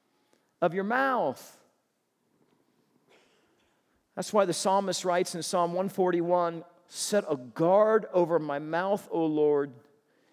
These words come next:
Keep watch over the door of my lips." So we say, "Oh, I got a problem here. I'm, I'm not exemplifying Christ. I'm not bringing life in this situation. I'm bringing death." So we have to admit that it's a problem, but it's not enough just to admit it.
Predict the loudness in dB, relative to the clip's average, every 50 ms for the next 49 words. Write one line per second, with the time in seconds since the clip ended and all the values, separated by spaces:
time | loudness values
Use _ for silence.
0 | _ _ _ _ -12 -8 -6 -6 -6 -6 -10 -10 -4 0 2 2 4 2 2 0
1 | -4 -10 -12 -14 -16 -20 _ _ _ _ _ _ _ _ 2 2 2 0 -4 -8
2 | -10 -10 -10 -8 -4 0 2 2 2 2 0 0 -2 -2 -2 -2 -2 -2 -2 0
3 | 0 0 0 0 -2 -8 -12 -12 -6 -6 -6 -6 -4 -4 -4 -2 -2 -2 -2 -2
4 | -2 -2 -4 -4 -2 -2 0 0 0 -2 -4 -6 -8 -10 -10 -14 -18 _ _ _
5 | _ _ _ _ _ _ _ _ _ _ _ _ -12 -12 -10 -6 -4 -4 -2 0
6 | 2 0 0 0 -2 -6 -4 -2 -2 -2 0 0 0 0 2 0 0 0 0 -4
7 | -6 -2 0 2 2 2 2 0 -2 -4 -4 -4 -4 0 0 0 -2 0 -2 -2
8 | -2 0 -2 -2 -2 -4 -4 -2 0 2 4 4 4 2 0 -2 -4 -8 -14 -18
9 | -20 -20 -20 -20 _ _ _ _ _ _ _ _ _ 0 0 2 2 2 0 0
10 | 0 0 -2 0 0 4 4 6 4 4 2 -2 -2 0 0 0 0 0 0 0
11 | 0 2 0 0 -2 2 2 4 4 4 2 2 2 0 2 4 2 2 2 2
12 | 0 2 0 -2 -2 -2 -4 0 2 4 4 4 4 2 -2 -4 -2 -2 -2 0
13 | 0 0 -2 -2 -4 -6 -2 -2 -2 -2 0 2 2 2 4 2 0 -2